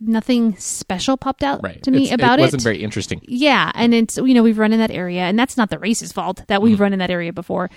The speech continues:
Speaker 1: but we have with C I M, you know, California International Marathon. It shared, you know, part of the course, little part of the course with that, but then also, um, part of the course with, like, Beat the Blurch, you know, which was, like, the year before. So just nothing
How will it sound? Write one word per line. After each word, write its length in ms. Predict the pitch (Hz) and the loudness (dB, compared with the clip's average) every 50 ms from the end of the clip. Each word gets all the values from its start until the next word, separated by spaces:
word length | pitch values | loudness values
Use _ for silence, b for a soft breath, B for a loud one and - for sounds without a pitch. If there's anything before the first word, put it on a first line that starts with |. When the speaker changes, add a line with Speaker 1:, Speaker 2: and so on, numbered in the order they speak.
| b b b | b b b
Speaker 1:
but 100 | b 240 233 | b 2 4
we 100 | 269 233 | 4 4
have 340 | 208 185 180 185 185 185 - | 2 2 2 2 0 0 0
with 180 | 190 190 - - b b b b b | -2 -6 -6 -8 b b b b b
C 180 | - - 220 | -8 -4 -2
I 80 | 196 196 | 0 0
M, 380 | 185 185 180 175 175 170 170 175 | 0 -2 -2 -2 -2 -4 -4 -4
you 60 | 180 | -4
know, 60 | 170 170 | -6 -6
California 420 | - 196 185 180 - 185 180 175 | -8 -8 -8 -8 -6 -6 -6 -6
International 340 | 175 175 170 180 175 - 185 | -4 -4 -6 -6 -6 -8 -8
Marathon. 540 | 175 170 175 - 175 170 170 175 175 175 180 b b b b b b | -8 -8 -8 -6 -6 -4 -4 -4 -4 -6 -8 b b b b b b
It 120 | - 202 | -6 -4
shared, 320 | - - 202 196 190 190 - | -2 0 0 0 0 -2 -4
you 100 | 196 196 | -6 -6
know, 100 | 190 185 - | -6 -6 -6
part 160 | - 233 220 | -2 -2 -2
of 40 | 214 | 0
the 80 | 208 214 | -2 -4
course, 400 | - - 214 202 190 - - - | -4 -2 -2 -2 -2 -4 -8 -10
little 260 | - 226 294 370 320 | -4 0 4 4 4
part 180 | 233 - 202 190 | 4 4 2 0
of 60 | 196 | -2
the 40 | - | -2
course 140 | - 196 - | -4 -6 -6
with 80 | - - | -6 -4
that, 200 | 202 196 196 - | -2 -2 -2 -2
but 80 | 202 - | -2 -2
then 120 | 202 196 | -2 -2
also, 600 | - 190 202 - - 208 196 196 190 190 190 185 - b b b b b b b | -2 -2 -4 -2 0 0 0 2 2 2 0 -2 -4 b b b b b b b
um, 260 | - - 190 185 190 | -6 -4 -2 -2 -2
part 140 | - - 202 | 0 2 2
of 60 | 202 | 2
the 40 | - | 2
course 180 | - 208 202 - | 2 2 2 2
with, 120 | 196 - | 0 -2
like, 180 | 185 180 185 - | -2 -4 -6 -6
Beat 140 | - 196 - | -8 -8 -6
the 60 | 196 | -4
Blurch, 600 | - 277 320 330 330 330 330 - - - - - b b b b b | 0 2 4 4 4 4 2 0 -4 -10 -10 -12 b b b b b
you 140 | - - 247 | -6 -4 -2
know, 120 | 226 214 196 | 0 2 2
which 120 | 196 - | 0 0
was, 80 | 202 185 | 0 -2
like, 140 | 190 185 - | -2 -4 -4
the 80 | 185 | -6
year 140 | 180 180 185 | -6 -6 -6
before. 560 | - - 180 - 233 226 233 233 226 220 226 - b b b b | -6 -6 -4 -2 0 2 2 2 2 2 0 -2 b b b b
So 540 | - - - 196 190 185 180 180 180 180 185 | -6 0 2 2 4 4 2 2 2 0 0
just 240 | - 226 226 - - | 0 -2 -2 0 2
nothing 760 | 226 214 214 - - 233 214 214 208 208 202 202 196 202 190 | 2 2 2 2 0 0 0 2 0 0 0 0 0 -2 -4